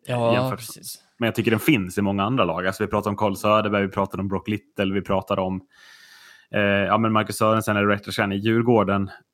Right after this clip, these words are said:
Speaker 2: Eh, de har den egenskapen, och jag, jag säger inte att inte någon i Leksand kan ha den, men jag tycker frågetecknet blir liksom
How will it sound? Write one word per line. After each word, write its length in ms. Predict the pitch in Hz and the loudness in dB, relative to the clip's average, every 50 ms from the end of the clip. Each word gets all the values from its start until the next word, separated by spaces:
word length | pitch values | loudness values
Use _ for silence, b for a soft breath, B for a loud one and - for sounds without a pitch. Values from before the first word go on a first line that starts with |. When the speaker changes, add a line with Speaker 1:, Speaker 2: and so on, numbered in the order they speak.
| _ - | _ -14
Speaker 2:
Eh, 560 | - 98 101 98 - 50 50 50 50 50 - - - - _ _ _ _ _ - | -12 -12 -10 -8 -8 -8 -8 -8 -8 -10 -12 -14 -16 -20 _ _ _ _ _ -6
de 260 | 117 104 123 131 127 120 | 0 2 2 2 2 2
har 460 | 73 65 113 - 147 143 127 101 92 | 0 0 -2 0 0 2 2 2 2
den 220 | 92 98 95 95 | 2 0 0 0
egenskapen, 800 | 98 110 117 123 120 120 117 - - - - - - - 73 76 | 2 2 2 2 2 -2 -2 -2 -2 -2 -2 -2 -4 -10 -10 -8
och 120 | 69 101 107 | -2 0 2
jag, 300 | 104 101 101 98 95 - | 2 2 2 2 0 0
jag 200 | - 117 113 104 | 0 0 0 0
säger 320 | - - 131 131 131 101 87 | 0 0 0 0 0 0 -2
inte 180 | 98 95 - | -2 -4 -4
att 100 | 90 - | -6 -6
inte 180 | 95 95 92 101 | -6 -8 -6 -4
någon 180 | 98 98 98 95 | -4 -2 -2 -2
i 40 | |
Leksand 260 | 92 92 - - 95 87 | -4 -6 -6 -8 -8 -6
kan 80 | 98 113 | -2 -2
ha 180 | 143 135 101 | 0 0 0
den, 180 | 85 85 87 92 | -2 -2 -6 -4
men 80 | 98 | -4
jag 100 | 95 87 | -4 -4
tycker 180 | - 101 - 101 | -4 -8 -12 -10
frågetecknet 640 | - - 110 107 110 110 - - 98 - - 98 90 95 | -4 -2 0 0 0 -2 -4 -8 -10 -10 -10 -12 -10 -6
blir 200 | 120 135 104 82 | -4 -4 -2 -4
liksom 440 | 78 80 - - 92 82 82 82 | -6 -10 -12 -10 -10 -10 -10 -12